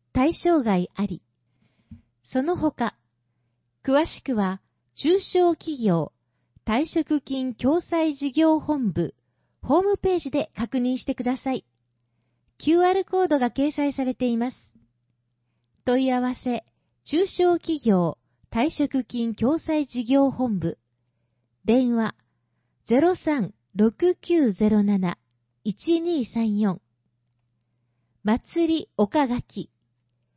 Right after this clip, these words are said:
露店やフリーマーケットの出店、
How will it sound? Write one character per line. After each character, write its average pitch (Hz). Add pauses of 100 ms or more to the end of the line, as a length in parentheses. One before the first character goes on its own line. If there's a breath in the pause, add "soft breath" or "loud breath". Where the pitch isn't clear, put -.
(240)
露 214
店 330
や 285
フ 262
リ 349
ー 359
マ 392
ー -
ケ -
ッ 285
ト 220
の 208
出 226 (160)
店、 214